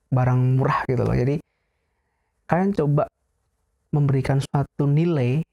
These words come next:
atau harga yang harus dibayar oleh suatu perusahaan ketika ingin mendapatkan jasa kalian.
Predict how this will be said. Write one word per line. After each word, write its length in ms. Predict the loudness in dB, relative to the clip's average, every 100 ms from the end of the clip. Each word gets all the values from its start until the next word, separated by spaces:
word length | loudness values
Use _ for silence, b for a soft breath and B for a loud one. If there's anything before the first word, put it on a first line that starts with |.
| _ _ -6
atau 1200 | -6 -6 _ _ _ -4 0 0 2 0 0 -2
harga 560 | 0 2 2 0 0
yang 160 | 0 0
harus 240 | 0 -2
dibayar 400 | -2 0 2 0 0
oleh 160 | -2 -2
suatu 240 | -2 -2
perusahaan 560 | -2 -2 -2 -2 0 -2 -2
ketika 400 | -2 -2 -2 0
ingin 240 | 0 0
mendapatkan 320 | 0 0 0
jasa 240 | 0 0 0
kalian. 400 | 0 0 0